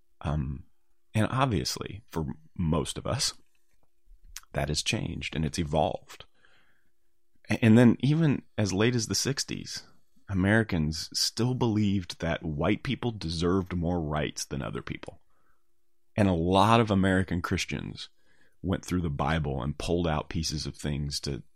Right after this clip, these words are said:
to, to kind of substantiate what they believed. And of course, many of us, most of us, have, have evolved in the way we believe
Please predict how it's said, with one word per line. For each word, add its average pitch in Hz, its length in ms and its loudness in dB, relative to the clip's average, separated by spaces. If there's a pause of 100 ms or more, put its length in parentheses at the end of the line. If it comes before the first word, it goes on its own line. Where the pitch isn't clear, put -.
(100)
to, 76 260 -4 (280)
to 92 120 -6
kind 87 240 -4
of 82 60 -2
substantiate 76 920 0
what - 180 -10
they - 100 -16
believed. - 440 -14
And 82 100 0
of 82 100 -6
course, 98 280 2 (640)
many 98 400 6
of 87 120 2
us, 73 200 -2
most 92 320 2
of 78 80 -2
us, 67 240 -4 (300)
have, 71 380 -4 (340)
have 90 240 -2
evolved 82 640 2
in 78 100 0
the 73 60 -2
way 78 200 0
we 76 160 0
believe 78 800 -4